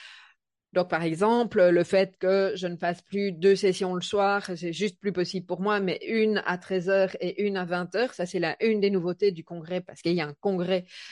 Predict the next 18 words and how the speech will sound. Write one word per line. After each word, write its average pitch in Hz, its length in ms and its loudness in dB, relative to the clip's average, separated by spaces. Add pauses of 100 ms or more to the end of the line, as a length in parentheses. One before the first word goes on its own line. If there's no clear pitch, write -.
(160)
euh, 160 220 2
deux 175 200 2
mille 180 180 0
vingt-trois, 170 420 -2
le 185 100 2
huitième, 185 520 2
et 170 60 -2
qui - 100 -16
sera - 180 -10
d'ailleurs 160 280 0
le 156 100 0
dernier, 165 340 -2
et 165 40 -4
je - 80 -10
t'explique - 360 -8
pourquoi - 300 -6
maintenant. 202 440 -4 (680)
Euh, 165 640 0